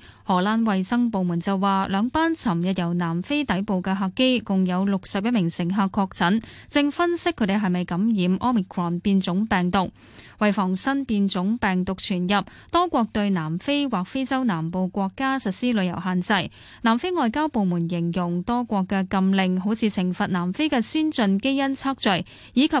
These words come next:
更快發現新變種病毒嘅能力，認為優秀嘅科學應該受到讚揚，而唔係懲罰。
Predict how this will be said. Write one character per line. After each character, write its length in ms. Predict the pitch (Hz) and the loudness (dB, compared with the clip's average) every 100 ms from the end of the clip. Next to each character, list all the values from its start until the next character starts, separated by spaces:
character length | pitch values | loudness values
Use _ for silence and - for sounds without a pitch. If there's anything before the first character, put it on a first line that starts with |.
| - | -2
更 260 | 277 277 | -4 -2
快 260 | 269 262 262 | -2 0 0
發 200 | 254 262 | -2 -4
現 280 | - 214 202 | 0 0 0
新 300 | - 214 311 | 0 -2 0
變 240 | 220 190 | 0 2
種 320 | 190 175 190 | 2 0 -2
病 240 | 226 185 175 | 0 0 0
毒 100 | 180 | -2
嘅 120 | 190 | -2
能 220 | 180 165 | 0 0
力， 180 | 180 185 - - - - | -2 -2 -4 -20 -20 -4
認 140 | 285 285 | 0 2
為 160 | 202 | 2
優 220 | 214 330 | 2 0
秀 160 | 330 233 | 0 0
嘅 100 | 202 | 0
科 260 | - 269 254 | 0 0 2
學 160 | 196 185 | 0 0
應 100 | 254 | -2
該 160 | 269 269 | 0 -2
受 240 | - 175 | -2 -2
到 160 | 190 190 | 0 -2
讚 280 | 214 190 190 | 0 2 2
揚， 120 | 165 | 2
而 340 | 175 185 185 | 0 -2 0
唔 100 | 175 | 0
係 220 | 185 190 | 0 0
懲 240 | 180 185 175 | -2 -4 -2
罰。 240 | 208 185 | 0 0